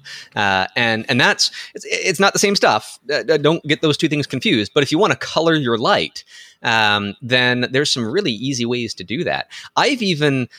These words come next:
uh, gone as far as to, um, you know, take a, a piece of plastic. Like, I, I don't know why I have just random plastic stuff sitting on my desk, some packaging of some sort. Uh, what if I drew on this with a highlighter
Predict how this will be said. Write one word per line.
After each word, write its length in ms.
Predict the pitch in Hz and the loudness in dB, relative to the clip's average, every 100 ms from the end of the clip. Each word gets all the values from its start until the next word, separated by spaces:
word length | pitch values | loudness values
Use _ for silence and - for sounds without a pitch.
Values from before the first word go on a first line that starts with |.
| _ | _
uh, 260 | 120 117 113 135 | 2 2 2 2
gone 240 | 143 143 | 2 2
as 160 | 123 - | 2 2
far 300 | 127 135 123 | 4 4 4
as 240 | 117 110 | 2 0
to, 420 | - 120 117 113 | -4 -2 -2 0
um, 440 | 110 101 98 98 98 120 | 2 2 2 0 -8 -4
you 60 | |
know, 40 | 107 | -4
take 400 | - 131 120 - _ | 0 0 -2 -10 _
a, 200 | 123 107 - | -2 -2 -2
a 100 | 120 | -6
piece 260 | - 156 | -2 -2
of 100 | - | -2
plastic. 500 | - 127 143 - 87 | 0 0 2 0 -2
Like, 120 | 117 120 | 0 2
I, 80 | |
I 140 | 156 147 | 2 2
don't 100 | 113 | 2
know 80 | 90 | 2
why 200 | 90 90 | 2 2
I 40 | |
have 140 | 98 92 | -2 -4
just 200 | - - _ | -6 -8 _
random 480 | 92 95 90 90 85 | -4 -2 -4 -6 -6
plastic 400 | - 90 - - | -2 0 -2 -10
stuff 300 | - 90 - | -2 -2 -2
sitting 260 | - 110 90 | -6 -4 -2
on 80 | |
my 120 | 87 85 | -4 -2
desk, 240 | 87 - | -2 -2
some 160 | 101 92 | -6 -4
packaging 460 | 92 90 90 87 | -4 -4 -4 -4
of 80 | 82 | -6
some 140 | 92 | -8
sort. 240 | 85 87 - - - - | -6 -6 -8 -14 -20 -4
Uh, 260 | 113 107 107 - | 0 2 0 2
what 120 | 196 | 2
if 100 | 220 | 4
I 220 | 196 175 | 2 2
drew 380 | 127 113 160 160 | -2 0 4 4
on 140 | 139 | 4
this 260 | 143 139 - | 0 0 -2
with 100 | 117 | 0
a 80 | 92 | 0
highlighter 380 | 110 92 76 | 0 -2 -4